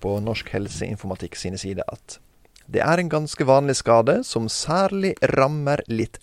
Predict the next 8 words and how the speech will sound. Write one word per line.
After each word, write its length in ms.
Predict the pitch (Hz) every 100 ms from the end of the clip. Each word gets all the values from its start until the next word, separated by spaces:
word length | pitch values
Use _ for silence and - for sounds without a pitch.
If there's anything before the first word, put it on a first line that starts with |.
| -
eldre 460 | 196 190 180 180
idrettsutøvere 840 | - 139 139 147 135 120 113 110 117
i 80 | 120
førti 480 | - 147 - - -
til 160 | 101
seksti 460 | 101 127 - - -
års 220 | 98 107 -
alder, 320 | 123 127 160